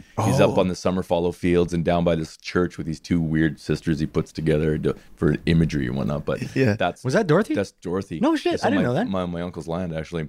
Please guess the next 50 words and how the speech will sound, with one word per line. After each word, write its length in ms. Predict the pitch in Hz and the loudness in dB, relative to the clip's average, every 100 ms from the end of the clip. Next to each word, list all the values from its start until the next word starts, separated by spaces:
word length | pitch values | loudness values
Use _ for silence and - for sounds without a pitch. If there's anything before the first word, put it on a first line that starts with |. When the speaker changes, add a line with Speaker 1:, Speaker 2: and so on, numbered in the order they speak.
| - | -6
Speaker 1:
Funny 180 | 87 82 | -4 -2
enough, 200 | 82 82 | -2 -2
I, 100 | 160 | 0
Speaker 3:
What? 180 | - - - | -2 -4 -6
Speaker 1:
I 60 | 107 | 0
heard 180 | 131 113 | 0 4
that, 200 | 104 92 | 2 2
like, 240 | 92 85 | -2 -4
through 160 | - 90 | -6 -4
the 80 | 80 | 2
grapevine. 400 | 107 110 78 80 | 2 2 0 0
He 60 | |
was 100 | 78 | 0
like, 100 | 82 | -2
"Oh 180 | - 269 | 0 0
yeah, 200 | - 135 151 - | 0 -2 -6 -10
well, 120 | 190 | -8
that's 80 | - - | -8 -8
very 120 | 165 | -4
Speaker 3:
That's 220 | 196 - | -4 -4
Speaker 1:
interesting." 120 | - 381 | -8 -6
Speaker 3:
crazy. 300 | 370 180 - | -4 -6 2
Speaker 1:
But 180 | 190 - | 4 4
Speaker 3:
<laughs> 240 | 214 185 156 | 2 2 2
Speaker 1:
yeah, 80 | |
but, 260 | 123 117 120 | 4 4 4
like, 160 | 120 120 | 0 0
yeah, 140 | 127 | 0
we 140 | 110 131 | 2 0
were, 80 | |
like, 140 | 110 107 | 0 0
cruising 260 | 110 95 90 | 0 2 0
up 100 | - | -2
the 80 | |
hills 280 | 87 87 92 | 2 2 2
as 100 | 78 | -4
kids, 320 | - 85 87 | -2 0 2
like, 160 | 82 73 | 0 0
getting 360 | 82 80 78 - _ - | 0 0 -2 -6 _ -20
fossils 500 | - 76 82 - 78 | -6 -2 -2 -2 -6
and 260 | 76 78 78 - - | -6 -8 -10 -18 -8
petrified 460 | 90 76 - 82 76 | -4 -4 -2 -2 0
wood. 200 | 78 80 | -2 -2
That's 240 | 85 - _ _ | -2 -6 _ _
it, 120 | 80 - - | -12 -10 -10
it's 160 | - | -8
an 100 | 80 - _ | -10 -12 _
amazing 580 | 82 82 85 95 85 80 | -8 -4 0 0 0 -6
place 320 | - 82 80 | -6 -6 -6
to 240 | - 73 | -8 -10